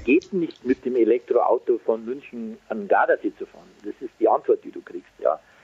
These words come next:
Äh, nicht wissen, dass es ohne irgendein Problem,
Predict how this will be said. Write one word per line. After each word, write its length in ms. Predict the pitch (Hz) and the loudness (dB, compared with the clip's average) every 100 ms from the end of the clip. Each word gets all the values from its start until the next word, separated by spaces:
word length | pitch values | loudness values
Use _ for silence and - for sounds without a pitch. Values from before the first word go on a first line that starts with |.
| - - _ _ | -20 -20 _ _
Äh, 220 | 107 104 120 - - _ _ _ 135 | -4 -4 -6 -14 -20 _ _ _ -10
nicht 240 | 131 - | -10 -2
wissen, 320 | 139 - 139 | -2 -2 -4
dass 120 | 117 - | -4 -4
es 120 | 113 - _ _ _ - | -8 -10 _ _ _ -8
ohne 160 | 117 | -6
irgendein 360 | 120 110 110 98 | 0 0 0 -2
Problem, 520 | 104 175 113 180 151 | -2 0 2 0 -2